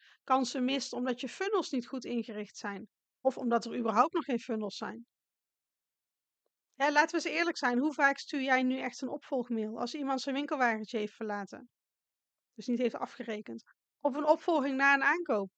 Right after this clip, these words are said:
om die klant weer terug te laten komen. Dat zijn momenten die je echt heel simpel kunt automatiseren, maar die wel keer op keer omzet kunnen genereren, zonder dat je daar zelf naar om hoeft te kijken.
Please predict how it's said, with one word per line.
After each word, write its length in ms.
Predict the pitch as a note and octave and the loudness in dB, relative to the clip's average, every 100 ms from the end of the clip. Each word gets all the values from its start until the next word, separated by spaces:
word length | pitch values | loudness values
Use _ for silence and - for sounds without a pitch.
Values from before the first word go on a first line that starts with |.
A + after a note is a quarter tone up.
| _ _ _ | _ _ _
om 120 | B3 | -4
die 80 | A#3+ | -4
klant 260 | - C#4 A#3+ | 0 -2 0
weer 140 | C#4+ | -4
terug 240 | - F4+ - | -2 -4 -2
te 100 | D#4+ | 0
laten 300 | A3+ A3 - | 0 -2 -4
komen. 420 | G#3 G#3 G3+ - _ _ _ _ _ _ _ _ _ | -4 -4 -12 -16 _ _ _ _ _ _ _ _ _
Dat 160 | - C4 | -6 0
zijn 200 | D#4+ E4 | 2 4
momenten 420 | D4+ C4+ D#4+ D#4 | 2 2 0 -2
die 120 | A#3+ | -2
je 80 | B3+ | 0
echt 160 | B3+ - | -2 -2
heel 180 | C4 C#4 | -4 -2
simpel 340 | D4+ B3+ B3+ | -4 -2 -2
kunt 180 | B3+ A#3+ | -2 0
automatiseren, 840 | A3+ G#3+ A3+ G#3 A3+ C4 C4+ A#3+ | 0 0 -2 -2 -4 -2 -2 -2
maar 100 | G#3+ | -2
die 120 | A3+ | -2
wel 200 | A#3 B3+ | 0 0
keer 260 | B3+ D4 D4 | 0 -4 -2
op 120 | B3+ | -6
keer 280 | - A3+ A3 | -2 -2 -4
omzet 400 | - D#4+ F4 C#4+ | -4 -4 0 -2
kunnen 240 | - A#3 A3 | 0 -4 -2
genereren, 580 | A3+ G#3+ G#3 G3+ G3+ G3+ | -2 -4 -2 -4 -4 -4
zonder 300 | D4 E4+ C#4+ | -2 0 0
dat 180 | A#3+ | 0
je 60 | B3 | 0
daar 160 | A3+ G#3 | -2 0
zelf 340 | B3 C#4+ B3 | 0 0 0
naar 140 | A#3 A#3+ | -2 -4
om 100 | D4+ | -6
hoeft 180 | C#4 | -8
te 80 | - | -12
kijken. 420 | A3+ F#3+ G#3+ B3+ | -10 -10 -12 -20